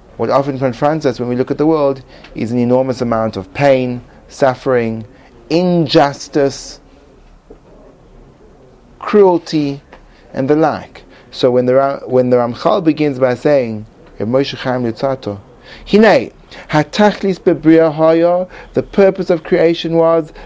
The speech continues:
"Lahetiv mituvai," to give, to do good, of His good, Yisbarach Shmoi, of Hashem's good, Luzulasei. The purpose of creation was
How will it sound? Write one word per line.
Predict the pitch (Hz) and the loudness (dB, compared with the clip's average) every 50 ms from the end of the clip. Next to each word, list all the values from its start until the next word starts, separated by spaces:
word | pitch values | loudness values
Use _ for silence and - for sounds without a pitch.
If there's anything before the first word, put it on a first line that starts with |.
| - | -8
"Lahetiv | - - 139 147 139 143 214 269 277 233 - - - 196 170 160 143 | -2 0 0 2 2 4 4 4 4 2 0 -2 0 0 0 0 0
mituvai," | 147 151 160 170 160 160 - - 247 247 202 185 175 160 160 156 156 | 0 0 0 0 0 -2 -2 -2 0 0 2 2 2 2 2 0 -2
to | - 151 131 | -2 -4 -4
give, | 123 123 131 214 226 208 151 117 107 107 107 - - - - | -4 -2 0 4 4 4 4 2 -2 -10 -18 -20 -20 -20 -8
to | - 151 143 | -6 -4 -2
do | 139 170 170 160 | 2 2 2 2
good, | - - 240 233 175 139 - - - - | 2 2 2 2 2 2 -2 -6 -2 2
of | 151 160 160 156 156 | 4 4 4 2 0
His | - - - - 247 277 202 170 | -4 -8 -4 0 0 0 0 -2
good, | 170 - 190 196 196 196 175 180 | 0 2 4 4 4 4 2 -2
Yisbarach | 254 226 185 165 170 175 185 190 190 190 180 - | -6 -6 -6 -6 -2 0 2 4 4 2 0 -2
Shmoi, | - - - 196 190 202 202 208 190 196 - - - - | -8 -8 -2 0 0 2 2 0 -2 -4 -8 -18 -6 -2
of | 143 147 | 0 4
Hashem's | 151 170 170 170 - 240 247 262 247 208 | 4 4 4 4 4 4 4 4 2 2
good, | 175 202 202 196 - - - - - - | 2 4 4 4 2 -2 -8 -12 -2 2
Luzulasei. | 156 175 165 160 165 151 143 131 127 - - 107 104 110 | 2 4 6 6 6 6 4 2 0 -2 -6 -8 -4 -4
The | 135 131 | -4 -2
purpose | - - 202 208 214 208 202 190 | 0 2 4 4 4 2 2 2
of | 202 185 175 | 2 2 2
creation | - 180 170 165 165 156 156 151 | 4 4 4 4 4 2 0 0
was | 151 151 160 170 170 165 | 2 4 4 4 4 2